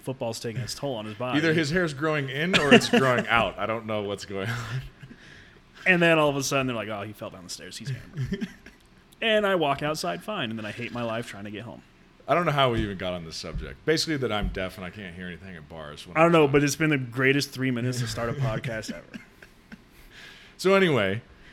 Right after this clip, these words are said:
Speaker 2: back to the topic at hand. We
Speaker 1: Back to
Speaker 2: wanted
Speaker 1: the
Speaker 2: to
Speaker 1: topic
Speaker 2: start
Speaker 1: at hand.
Speaker 2: this for a long time. We
Speaker 1: Yep.
Speaker 2: wanted to do a podcast for, I would say, probably a couple of years now.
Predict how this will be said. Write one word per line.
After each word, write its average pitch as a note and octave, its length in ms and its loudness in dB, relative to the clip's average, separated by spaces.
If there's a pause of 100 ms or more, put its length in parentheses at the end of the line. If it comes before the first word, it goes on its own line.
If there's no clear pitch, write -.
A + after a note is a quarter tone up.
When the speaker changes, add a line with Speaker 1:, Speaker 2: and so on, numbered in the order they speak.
(120)
Speaker 2:
back D3 240 8
to C#3 220 2
the A2+ 100 -6
topic A#2 380 -4
at F2+ 100 -8
hand. G2 320 -8
We A2+ 80 -4
Speaker 1:
Back A2 60 -2
to A#2+ 40 -2
Speaker 2:
wanted D#3+ 200 0
Speaker 1:
the - 20 -8
Speaker 2:
to E3+ 60 -2
Speaker 1:
topic - 120 0
Speaker 2:
start B2+ 280 2
Speaker 1:
at G2 100 -12
hand. G2 100 -6
Speaker 2:
this - 320 -8 (300)
for B2+ 160 -2
a A2+ 60 0
long G#2+ 360 -2
time. F#2 260 -10 (100)
We G#2+ 120 -8
Speaker 1:
Yep. A2+ 80 -2
Speaker 2:
wanted B2 160 -2
to A#2 60 -8
do A2 240 -2
a G#2 40 -4
podcast F#2+ 600 -6
for, G2 280 -8
I E3+ 80 2
would E4+ 100 -2
say, A3 160 -4
probably B2 500 -2
a E2 60 -8
couple F2+ 260 -12
of D2+ 80 -12
years E2 300 -12
now. C2+ 100 -18